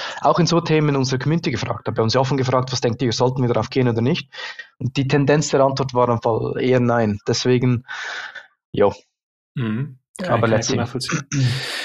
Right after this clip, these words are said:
Speaker 2: Wenn ihr, wenn ihr so treue Kunden habt, äh, und auch so eine tolle Community, wie wirkt sich das, also, äh, es wirkt sich stark auf den <laughs> Customer Lifetime Value aus, dann müsste der bei euch ja auch grad, weil euer A O V so hoch ist und ihr relativ, äh, teure Produkte habt, wahnsinnig hoch sein.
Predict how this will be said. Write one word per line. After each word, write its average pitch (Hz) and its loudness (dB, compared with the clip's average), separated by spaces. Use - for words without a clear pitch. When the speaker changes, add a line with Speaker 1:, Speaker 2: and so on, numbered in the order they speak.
Speaker 2:
Wenn 127 2
ihr, 151 2
wenn 139 2
ihr 156 2
so 143 2
treue 139 2
Kunden 135 -2
habt, 135 -2
äh, 117 -2
und 117 -2
auch 120 -2
so - -2
eine 127 2
tolle 123 0
Community, 127 0
wie 117 -2
wirkt 135 0
sich 131 0
das, 131 0
also, 120 2
äh, 110 -4
es - -4
wirkt 139 2
sich 139 -2
stark 143 0
auf 135 0
den 151 2
<laughs> - 0
Customer 147 2
Lifetime 135 0
Value 139 2
aus, 165 0
dann 117 -4
müsste 123 0
der 120 0
bei 127 2
euch 135 2
ja 120 -2
auch 113 -4
grad, 127 -2
weil 123 0
euer 117 -2
A 117 -2
O 113 -2
V 131 0
so 131 0
hoch 120 0
ist 135 0
und 123 -2
ihr 113 -2
relativ, 113 -4
äh, 120 -4
teure 117 -4
Produkte 127 -4
habt, 120 -2
wahnsinnig 120 -2
hoch 127 2
sein. 110 -2